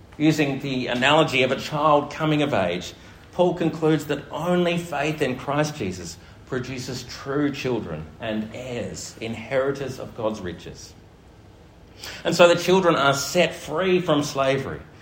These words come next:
through the gift of the Spirit, that is, the Spirit of the Son, the true heir. Here, Paul's talking about spiritual slavery, where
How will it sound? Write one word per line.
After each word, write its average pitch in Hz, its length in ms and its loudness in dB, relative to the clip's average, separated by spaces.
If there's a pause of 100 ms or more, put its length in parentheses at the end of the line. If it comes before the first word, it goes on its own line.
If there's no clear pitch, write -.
(220)
through 143 220 -2
the 135 80 -2
gift 175 380 -2
of 175 100 -2
the 165 80 2
Spirit, 78 380 -4 (300)
that 107 180 -6
is, 107 180 -6
the 110 120 -10
Spirit 127 580 -12
of 107 220 -12
the 110 100 -8
Son, 78 340 -10 (520)
the 98 100 -10
true 107 500 -6
heir. 82 320 -12 (1900)
Here, 165 340 6
Paul's 185 300 4
talking 160 240 6
about 135 280 4
spiritual 156 680 -2
slavery, 120 540 2
where 113 280 2